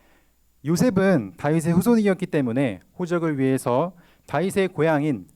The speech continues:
베들레헴으로 올라가야 했습니다. 호적은 개인의 선택이 아니라 황제의 명령이었기 때문에 피할 수 있는 일이 아니었습니다.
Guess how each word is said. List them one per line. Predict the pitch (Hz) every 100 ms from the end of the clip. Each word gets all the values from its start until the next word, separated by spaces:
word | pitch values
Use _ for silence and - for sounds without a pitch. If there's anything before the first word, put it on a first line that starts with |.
| -
베들레헴으로 | 127 123 143 135 135 127 120
올라가야 | 110 139 147 147
했습니다. | 143 - 104 92 87 _ _ _ _ _ _ _ _ _ _ _ - - _ _ _ -
호적은 | 233 254 202 185 180 104 90
개인의 | - 147 170 170 160
선택이 | 208 226 226 190
아니라 | 127 104 131 120 92 _
황제의 | - 202 214 202 190
명령이었기 | 127 120 170 190 180 165 160
때문에 | 156 127 110 135 110 - _ _
피할 | - 202 196
수 | 180
있는 | 160 151 135
일이 | 123 156 170
아니었습니다. | 123 117 127 120 - 98 92